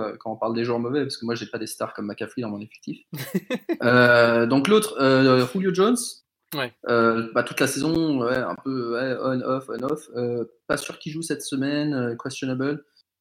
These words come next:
Speaker 1: Euh, Falcons sont éliminés, hein, de,
Speaker 2: Oui.
Speaker 1: des playoffs.
Speaker 2: Ouais.
Speaker 1: Donc, euh, est-ce que Jones va jouer ? Pas sûr. Euh, faudrait voir, euh, faudrait voir si on a
Speaker 2: Ouais,
Speaker 1: des
Speaker 2: son, son
Speaker 1: minutes.
Speaker 2: état physique, il est, il était, il était bien entamé, euh,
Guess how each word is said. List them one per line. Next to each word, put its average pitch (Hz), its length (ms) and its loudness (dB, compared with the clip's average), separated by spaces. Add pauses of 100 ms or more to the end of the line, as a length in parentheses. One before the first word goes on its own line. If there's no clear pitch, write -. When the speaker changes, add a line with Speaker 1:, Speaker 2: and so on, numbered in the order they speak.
(200)
Speaker 1:
Euh, 113 800 4 (960)
Falcons 147 300 2
sont 143 160 2
éliminés, 147 380 4
hein, 156 180 0
de, 120 640 0
Speaker 2:
Oui. 170 240 2 (340)
Speaker 1:
des - 80 -10
playoffs. - 480 -16
Speaker 2:
Ouais. 151 200 -10
Speaker 1:
Donc, 107 220 -12
euh, 101 300 -4 (1000)
est-ce 110 140 -6
que 120 140 -6
Jones 123 260 -2
va 113 100 -2
jouer ? 123 420 0
Pas 120 140 -8
sûr. 127 380 -6
Euh, 104 220 -4
faudrait 107 280 -8
voir, 113 380 0
euh, 95 140 -12 (840)
faudrait 107 140 -10
voir 104 140 -8
si - 120 -12
on 110 120 -12
a - 40 -6
Speaker 2:
Ouais, 165 120 0
Speaker 1:
des 175 40 2
Speaker 2:
son, 160 100 -4
son 170 60 -2 (280)
Speaker 1:
minutes. 170 160 0
Speaker 2:
état 170 80 4
physique, 185 360 -4
il 170 80 -2
est, 156 140 2
il 156 140 -4
était, 151 260 0
il 151 140 -4
était 151 180 -4
bien 160 220 -2
entamé, 160 440 -2
euh, 131 200 -2